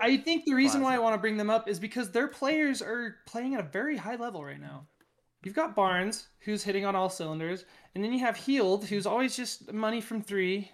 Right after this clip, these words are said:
Speaker 1: He's, he's one of those types of players where sometimes you guard him as good as you can, he's gonna get that shot over you, and there's a good chance it's going in.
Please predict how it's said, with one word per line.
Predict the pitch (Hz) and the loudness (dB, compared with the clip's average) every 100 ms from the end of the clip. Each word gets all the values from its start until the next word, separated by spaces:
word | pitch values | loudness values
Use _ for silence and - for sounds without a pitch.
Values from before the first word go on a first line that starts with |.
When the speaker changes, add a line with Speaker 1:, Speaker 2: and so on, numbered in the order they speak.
| - | -20
Speaker 1:
He's, | - - 190 165 - | -14 -6 -6 -6 -12
he's | - 185 | -12 -6
one | 185 | -4
of | 226 | 0
those | 226 214 | 0 -2
types | - 214 | -4 -4
of | - | -4
players | - 202 202 180 | 0 2 0 0
where | 185 | -2
sometimes | - 196 208 254 240 | -2 -6 -2 -2 0
you | 214 | 0
guard | 185 202 | 2 2
him | 208 | 2
as | 185 | 2
good | 190 | 2
as | 185 | 0
you | 180 | -4
can, | 180 175 | -2 0
he's | 175 | -2
gonna | 175 180 | -2 -2
get | 175 170 | -2 -4
that | 170 | -8
shot | - 156 | -4 -2
over | 156 151 | -2 -2
you, | 156 | -2
and | 156 | -4
there's | 156 | -6
a | |
good | 151 143 | -6 -6
chance | 151 139 | -6 -8
it's | - | -10
going | 143 135 | -12 -10
in. | 139 | -12